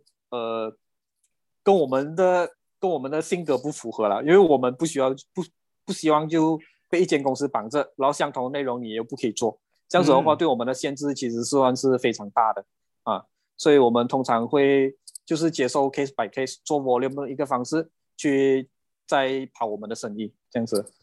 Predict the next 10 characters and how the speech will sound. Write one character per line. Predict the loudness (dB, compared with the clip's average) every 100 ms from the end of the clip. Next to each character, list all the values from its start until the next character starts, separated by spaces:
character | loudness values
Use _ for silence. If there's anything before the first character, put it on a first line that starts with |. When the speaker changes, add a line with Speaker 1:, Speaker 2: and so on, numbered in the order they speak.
| _ _
Speaker 2:
I | -10 -8
see, | -6 -8
I | -8 -8
see。 | -8 -10 -12 0
那 | 2
你 | 4 2
会 | 2 2
不 | 4
会 | 2
有， | 2 0